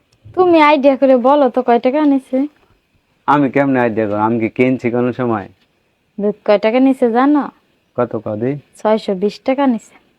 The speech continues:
Speaker 2: ছয়শো বিশ টাকা?
Speaker 1: হ্যাঁ। হুম, ছয়শো বিশ টাকা নিছে। এই দুধের টাকা কে দিছে জানো?
Speaker 2: কে দিছে?
Speaker 1: আমার মায়ে দিছে। তোমার
Speaker 2: আহ।
Speaker 1: টাকা তো আমি বেশি ভাঙ্গি নাই, বুঝছো?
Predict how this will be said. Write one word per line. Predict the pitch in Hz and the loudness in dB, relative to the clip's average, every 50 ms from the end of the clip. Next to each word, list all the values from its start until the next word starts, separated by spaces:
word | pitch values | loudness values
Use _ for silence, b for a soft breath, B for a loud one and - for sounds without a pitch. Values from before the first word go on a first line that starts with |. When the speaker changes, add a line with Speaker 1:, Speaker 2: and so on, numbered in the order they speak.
| _ _ _ _ _ _ _ _ _ _ _ _ _ _ _ _ _ _ - | _ _ _ _ _ _ _ _ _ _ _ _ _ _ _ _ _ _ -2
Speaker 2:
ছয়শো | 117 127 131 120 - 131 | -2 -2 -2 -4 -6 -8
বিশ | 127 139 139 - | -8 -8 -10 -6
টাকা? | - 156 143 135 117 98 95 95 - _ - | -4 -4 -4 -2 -4 -6 -8 -12 -18 _ -14
Speaker 1:
হ্যাঁ। | 208 202 196 196 202 196 196 196 196 190 _ _ _ _ - | -12 -10 -8 -8 -8 -8 -8 -10 -12 -14 _ _ _ _ -2
হুম, | 240 262 302 359 370 359 339 339 349 370 370 _ - - | -2 0 0 0 0 -2 -2 -4 -6 -8 -10 _ -10 0
ছয়শো | - 247 240 247 240 254 | 2 2 2 4 2 -2
বিশ | 226 220 240 233 - - | -2 -2 -4 -4 -6 -2
টাকা | - 285 277 302 311 | 0 2 2 4 2
নিছে। | 302 294 269 - - 226 | 2 0 -2 -2 -4 -6
এই | - 202 208 | -4 -4 -4
দুধের | 208 190 220 226 202 226 214 _ - | -4 -2 -4 -2 0 -2 -4 _ -2
টাকা | 226 214 226 226 | -2 -2 -2 -6
কে | - - - 208 | -10 -4 -4 -4
দিছে | 208 220 262 220 - 202 190 | -2 -2 -6 -4 -4 -6 -4
জানো? | 185 214 220 247 262 269 240 214 196 _ _ - | -2 -4 -4 -4 -4 -4 -6 -8 -10 _ _ -6
Speaker 2:
কে | - 131 135 | -4 -2 2
দিছে? | 143 160 151 - 110 98 92 98 - _ _ | 2 0 0 0 -8 -8 -8 -12 -18 _ _
Speaker 1:
আমার | - 214 214 214 202 196 | -12 -10 -8 -8 -8 -8
মায়ে | 196 190 190 190 196 202 214 | -10 -8 -8 -6 -4 -4 -6
দিছে। | 208 233 214 _ - - _ _ _ _ _ _ _ _ _ _ _ _ _ _ - | -6 -8 -12 _ -18 -20 _ _ _ _ _ _ _ _ _ _ _ _ _ _ -6
তোমার | 240 240 226 220 | -4 -2 -2 -2
Speaker 2:
আহ। | 208 - | -2 -4
Speaker 1:
টাকা | 214 202 - 220 208 | -6 -4 -4 -6 -4
তো | - 233 | -2 -2
আমি | 226 226 226 | -2 -2 -4
বেশি | 220 208 247 233 - - 208 | -6 -6 -8 -8 -8 -8 -6
ভাঙ্গি | 202 196 190 196 196 202 202 214 | -6 -6 -6 -6 -8 -8 -8 -8
নাই, | 214 202 190 190 190 | -8 -8 -10 -12 -12
বুঝছো? | 208 226 - _ 254 - 285 | -12 -12 -14 _ -20 -16 -14